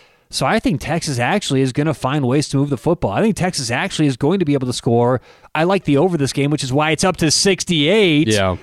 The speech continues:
Speaker 1: I don't like taking overs that high, so I'm gonna say I actually lean the over. I don't wanna make it a bet. But there's a reason it's that high. Both teams are expected to score. And when you give me, a lot of these players missing for Texas are on offense. Two running backs,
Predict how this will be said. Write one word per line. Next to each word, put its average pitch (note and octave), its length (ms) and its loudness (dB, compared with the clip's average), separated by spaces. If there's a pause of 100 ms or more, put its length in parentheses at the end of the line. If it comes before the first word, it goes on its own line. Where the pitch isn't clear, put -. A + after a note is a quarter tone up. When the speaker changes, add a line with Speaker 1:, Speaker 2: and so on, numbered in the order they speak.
Speaker 1:
I D#3+ 60 0
don't E3+ 80 2
like F3 120 0
taking F3+ 360 0
overs G3 280 4
that C#3 140 2
high, B2+ 280 2
so D3 120 -2
I'm C#3+ 100 0
gonna D3+ 140 0
say D3 160 -2
I B2+ 200 0
actually A#2+ 220 -4
lean C3+ 260 -2
the A#2 120 0
over. A2+ 160 0
I C3 40 2
don't C3 80 0
wanna C3 100 0
make B2+ 160 -2
it G#2+ 60 -4
a G2 40 -6
bet. B2+ 540 -2 (360)
But F#3+ 80 -4
there's F#3+ 180 2
a F#3 60 2
reason G3+ 260 2
it's E3 140 -2
that D3+ 140 0
high. E3 180 0
Both F3 280 2
teams F3 200 -2
are D#3+ 60 2
expected C3+ 300 -4
to B2+ 60 -6
score. B2 480 2 (500)
And E3 160 2
when F3+ 120 0
you A#3 100 2
give F3 220 0
me, F3+ 240 0 (180)
a F#3 80 -2
lot A3+ 160 4
of D4+ 60 0
these B3 120 2
players G#3 280 0
missing G3 240 0
for D#3 100 -2
Texas F#3 540 0
are E3+ 260 2
on E3 160 2
offense. F3 460 -2
Two G3 180 2
running E3+ 260 2
backs, E3 640 -2